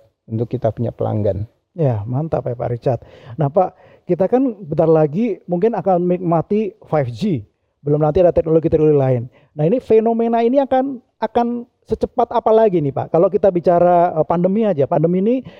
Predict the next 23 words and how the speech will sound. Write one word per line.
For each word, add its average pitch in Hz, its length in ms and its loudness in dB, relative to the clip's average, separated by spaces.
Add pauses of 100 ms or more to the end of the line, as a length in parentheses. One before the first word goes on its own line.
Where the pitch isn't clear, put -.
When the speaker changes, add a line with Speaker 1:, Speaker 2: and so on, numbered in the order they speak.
(220)
Speaker 2:
eh, 165 320 2
di 156 160 -2
sisi, 170 480 -2 (240)
apa 180 240 0
ya, 131 80 2
di 143 80 -4
sa-, 180 160 0
di - 320 -8
satu 214 320 -2
sisi 180 240 -4
lain 147 480 0
itu 220 400 -2 (240)
ini 185 160 0
mempercepat 185 480 -2
kita, 123 320 -4 (800)
memforce 170 480 0
kita - 320 -4
untuk, 156 400 -2
untuk 160 240 -2
semakin, 151 560 -2
apa 139 320 -2
namanya, 156 560 0
eh, 139 460 2